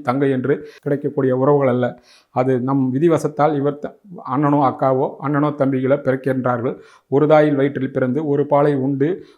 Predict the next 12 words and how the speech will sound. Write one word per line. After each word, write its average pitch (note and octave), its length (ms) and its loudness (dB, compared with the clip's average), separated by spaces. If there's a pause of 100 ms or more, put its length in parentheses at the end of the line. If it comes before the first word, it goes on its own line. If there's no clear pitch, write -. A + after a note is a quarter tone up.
(120)
உறவாடி, D3 440 6
ஒட்டி C#3 260 -2
உறவாடி, C3+ 480 2
ஒரு C3 200 0
பிற்காலத்தில் D3 600 0
திருமண C#3+ 340 0
வயதிற்கு C3 500 -2
பிறகோ, C#3+ 340 2
ஒரு C#3 160 0
சிலர் C#3+ 280 -2
திருமணத்திற்கு C#3 560 -2
முன்னாலோ, C3 400 0